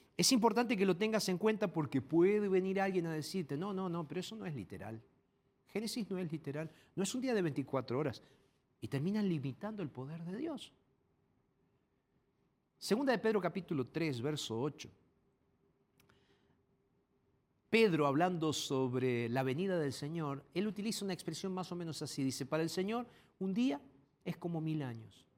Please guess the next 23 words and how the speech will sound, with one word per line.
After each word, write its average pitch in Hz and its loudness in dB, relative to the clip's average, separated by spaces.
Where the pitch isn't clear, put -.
y 156 -2
mil 220 0
años 285 -4
como 139 -2
un 139 -2
día". 104 -4
Ahora, 190 2
es - -2
obvio, 135 4
cuando 127 0
tú 185 0
vas 180 2
al 147 0
texto 170 -2
bíblico 151 0
de 127 0
Segunda 156 0
de 165 2
Pedro, 151 2
capítulo 151 -2
tres, 151 -4
verso - -8
ocho, 185 2